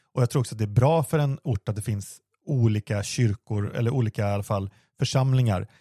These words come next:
för att man, liksom, ska kunna, ja, men det finns, det är också personliga grejer, att du kanske inte går i, går, du, du kan, liksom, inte komma överens med den pastorn eller, eh, den, eh, det är någon församlingsmedlem i den, eh, församlingen som du, liksom, bara inte tål. Alltså,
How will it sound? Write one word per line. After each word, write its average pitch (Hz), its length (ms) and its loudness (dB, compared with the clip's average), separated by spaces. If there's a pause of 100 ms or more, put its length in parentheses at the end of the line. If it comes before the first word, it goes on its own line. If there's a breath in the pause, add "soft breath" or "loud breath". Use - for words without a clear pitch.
(300 soft breath)
för 120 120 4
att 101 120 0
man, 104 160 0
liksom, 101 220 -6
ska 110 160 -8
kunna, 98 400 -4
ja, 135 80 0
men 120 300 -4
det 120 120 -2
finns, 120 180 -2
det 127 120 -2
är 143 40 2
också 110 160 0
personliga 107 540 -2
grejer, 131 280 -2
att - 160 -8
du 107 160 -4
kanske 107 240 -4
inte 101 140 -6
går 104 200 2
i, 101 380 0
går, 110 120 -2 (320)
du, 139 160 -2
du 135 340 -12
kan, 127 140 0
liksom, 113 180 -2
inte 104 100 -8
komma 113 160 0
överens 104 360 0
med 120 100 0
den 107 160 2
pastorn 113 500 -2
eller, 104 220 4 (520 loud breath)
eh, 110 360 0 (220)
den, 107 380 0
eh, 101 320 0 (360)
det 120 360 -6
är 110 40 -2
någon 104 180 -4
församlingsmedlem 107 720 -2
i 107 40 2
den, 101 280 -2
eh, 98 280 -4
församlingen 101 480 -6
som 104 180 -10
du, 101 80 -6
liksom, 98 260 -6
bara 95 260 -2
inte 117 160 -2
tål. 120 360 -4
Alltså, 110 280 2